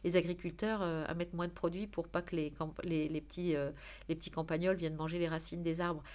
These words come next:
C'est juste extraordinaire. Mais pour ça, il faut se placer du point de vue de l'animal et observer un petit peu, euh, quelles sont les cohabitations positives et, et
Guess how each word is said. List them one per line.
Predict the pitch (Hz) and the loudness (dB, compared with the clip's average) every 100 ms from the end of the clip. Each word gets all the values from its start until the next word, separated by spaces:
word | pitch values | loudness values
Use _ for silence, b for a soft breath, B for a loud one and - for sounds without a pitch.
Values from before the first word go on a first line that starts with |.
| B | B
C'est | - | 0
juste | 160 175 - | 0 2 -4
extraordinaire. | - 160 165 196 240 220 - b - | -4 -4 -2 0 0 0 -6 b -2
Mais | |
pour | 170 254 | 0 2
ça, | - | 4
il | 277 | 4
faut | 277 202 | 4 0
se | - - - | 0 -8 4
placer | 208 202 226 | 6 6 0
du | 208 | 2
point | 190 | 2
de | 180 | 2
vue | 190 | 4
de | |
l'animal | 180 165 180 247 | 4 6 4 2
et | 220 | 2
observer | 196 - 196 202 240 | 0 4 4 4 2
un | |
petit | 180 - | 0 -4
peu, | 175 233 294 B B - | 0 0 -2 B B -4
euh, | 160 | 2
quelles | 208 | 2
sont | 202 220 | 2 4
les | 196 | 2
cohabitations | 185 175 165 165 175 - | 4 2 2 -2 -2 -2
positives | 170 165 156 - 190 254 220 | -2 -2 -4 -6 -4 -2 2
et, | 160 160 156 B - | 2 2 -2 B -2
et | 120 123 | 0 0